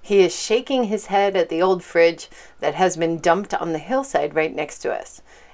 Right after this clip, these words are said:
And many of those who visit the hill to see the design of the facility will likely notice that as well. "This is ridiculous. How can this be left here? Why doesn't anyone deal with this?"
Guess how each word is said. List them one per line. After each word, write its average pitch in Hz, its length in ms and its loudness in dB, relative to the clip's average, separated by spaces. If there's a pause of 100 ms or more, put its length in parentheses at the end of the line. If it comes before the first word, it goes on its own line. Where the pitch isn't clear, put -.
And 165 180 -4
many 208 220 2
of 214 140 2
those 202 260 2
who 196 140 -2
visit 208 420 -2
the 180 80 -4
hill 180 560 0 (120)
to 196 120 -2
see 190 240 -4
the 165 140 -2
design 156 420 -2
of 151 140 -10
the 151 80 -2
facility - 800 -4 (260)
will 165 180 2
likely 156 460 -2
notice 151 400 -2
that 139 320 -2 (160)
as 170 220 -2
well. - 320 -4 (840)
"This - 200 -10
is 175 220 -4
ridiculous. 214 960 2 (220)
How 269 280 4
can 285 400 2
this 247 300 4
be 233 240 -2
left 226 420 4
here? 175 340 2
Why 190 480 2
doesn't 294 520 0
anyone 247 480 2
deal 202 340 4
with 190 200 0
this?" - 420 -6